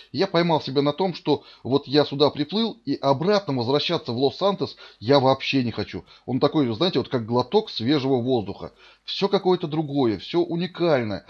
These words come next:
Свои промзоны, свои он причалы, тут все свое. Я думаю, что любой, кто зайдет на этот проект и посетит вот этот вот, э, новый остров, э, будет, наверное, испытывать примерно то же, что и я.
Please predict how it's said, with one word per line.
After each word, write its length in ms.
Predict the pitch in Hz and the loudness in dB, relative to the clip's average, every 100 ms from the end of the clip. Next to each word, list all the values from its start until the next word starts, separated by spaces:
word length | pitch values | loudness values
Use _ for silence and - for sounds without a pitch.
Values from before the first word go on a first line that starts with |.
| - _ | -20 _
Свои 340 | - 131 190 | -4 0 0
промзоны, 760 | 196 180 185 139 165 151 113 - - - - | 0 0 0 2 6 6 4 -4 -12 -20 -16
свои 340 | - 120 175 | -2 0 2
он 180 | 196 165 | 0 -2
причалы, 600 | 147 165 - 156 139 104 | -4 -4 2 4 4 2
тут 200 | - 143 | -4 -10
все 220 | - 196 | -2 -2
свое. 460 | 202 165 160 117 - _ _ _ _ _ _ _ _ - | -2 -2 -2 -2 -6 _ _ _ _ _ _ _ _ -10
Я 200 | 135 196 | -6 -4
думаю, 260 | 196 190 | -2 -4
что 140 | 185 180 | -4 -4
любой, 360 | 196 170 175 | -2 4 4
кто 180 | 117 127 | 4 -2
зайдет 400 | 117 135 135 135 | 2 2 2 0
на 80 | 123 | 0
этот 160 | 127 - | -2 0
проект 380 | 139 170 165 | 0 0 -2
и 60 | 131 | -8
посетит 500 | - - 151 143 - | -8 -6 -4 -4 -4
вот 180 | 117 - | -4 -4
этот 260 | - 104 | -6 -6
вот, 280 | 104 113 113 | -2 -2 -2
э, 320 | 113 110 107 107 | -2 0 0 0
новый 400 | 123 123 110 117 | 0 0 0 0
остров, 440 | 165 202 - 113 - - - - | 2 2 0 -8 -8 -20 -20 -6
э, 320 | 117 117 120 - | 0 2 0 -4
будет, 500 | 143 180 196 175 156 | -8 -6 -4 -6 -2
наверное, 320 | 156 139 143 | 0 0 -2
испытывать 480 | 143 - 156 143 - | -4 -6 -4 -4 -2
примерно 380 | 131 143 131 | 0 2 0
то 140 | 127 139 | 0 -2
же, 100 | 120 | -2
что 180 | - 123 | -2 -2
и 60 | |
я. 200 | 101 85 | -2 -6